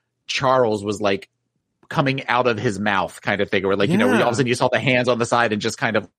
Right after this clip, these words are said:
Speaker 1: like, pulling on a mask. It was, it, yes, I, I get that.
Speaker 2: So
Speaker 1: I
Speaker 2: it could be,
Speaker 1: absolutely
Speaker 2: it
Speaker 1: get
Speaker 2: could be
Speaker 1: that.
Speaker 2: the bag of chips thing. Maybe that's the bag of chips thing too. Maybe bag of chips is just, you know, just British, you know, where they're like, they have,
Speaker 1: I
Speaker 2: like,
Speaker 1: think, well, I
Speaker 2: three
Speaker 1: think
Speaker 2: good
Speaker 1: part
Speaker 2: years.
Speaker 1: of that is a,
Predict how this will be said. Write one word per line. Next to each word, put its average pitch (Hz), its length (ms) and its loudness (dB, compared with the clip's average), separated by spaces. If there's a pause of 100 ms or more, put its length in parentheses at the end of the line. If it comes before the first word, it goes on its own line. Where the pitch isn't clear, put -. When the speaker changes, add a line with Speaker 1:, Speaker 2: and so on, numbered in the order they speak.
(120)
Speaker 1:
like, 104 200 0
pulling 113 320 -2
on 104 160 0
a 98 40 0
mask. 92 420 -2
It 101 60 0
was, 98 340 -6
it, 101 160 0
yes, 98 280 -2
I, 92 240 0
I 92 140 0
get 85 200 -2
that. - 180 -6 (120)
Speaker 2:
So - 160 -4
Speaker 1:
I 190 120 0
Speaker 2:
it 180 100 -2
could 269 140 -2
be, - 100 -2
Speaker 1:
absolutely - 120 -2
Speaker 2:
it 202 40 -2
Speaker 1:
get - 80 -4
Speaker 2:
could 247 100 0
be 240 140 0
Speaker 1:
that. 208 80 0
Speaker 2:
the 160 60 -2
bag 180 200 0
of 170 80 -2
chips - 280 -4
thing. 143 100 -2
Maybe 165 180 2
that's 175 120 0
the 175 80 -2
bag 151 220 2
of 139 80 0
chips - 260 -2
thing 123 200 -2
too. 185 160 2
Maybe 147 200 0
bag 143 160 4
of 127 40 0
chips 131 160 -4
is 110 60 -6
just, 127 160 -2
you 120 80 2
know, 123 60 4
just 110 200 0
British, - 560 0 (340)
you 123 140 -2
know, 101 240 -2
where 107 160 -4
they're 110 220 -2
like, 104 340 -6 (220)
they 120 80 -4
have, 127 80 0
Speaker 1:
I 127 180 2
Speaker 2:
like, 113 100 -4
Speaker 1:
think, 135 340 0
well, 110 120 0
I 127 120 2
Speaker 2:
three 143 100 0
Speaker 1:
think 135 160 2
Speaker 2:
good 117 60 -2
Speaker 1:
part 127 160 2
Speaker 2:
years. 117 60 2
Speaker 1:
of 98 40 -10
that 107 180 2
is 98 180 -2 (100)
a, 107 120 -2